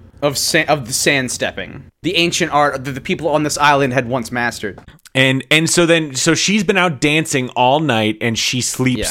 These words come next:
Speaker 2: through rehearsals 'cause she is a backup dancer for one of the other contestants.
Speaker 1: Yes.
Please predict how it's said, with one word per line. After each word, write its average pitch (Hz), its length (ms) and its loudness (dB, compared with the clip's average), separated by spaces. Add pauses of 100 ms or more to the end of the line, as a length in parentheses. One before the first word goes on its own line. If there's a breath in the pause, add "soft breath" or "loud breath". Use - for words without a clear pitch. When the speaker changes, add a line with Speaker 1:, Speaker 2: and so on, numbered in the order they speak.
Speaker 2:
through 113 600 2 (300 soft breath)
rehearsals 127 600 2
'cause 131 140 -2
she 135 140 0
is 127 80 0
a 127 80 4
backup 127 400 0
dancer 117 320 -2
for 113 160 -2
one 113 160 2
of 104 40 -2
the 107 140 0
other 107 160 0
contestants. 95 800 -4
Speaker 1:
Yes. 120 960 -4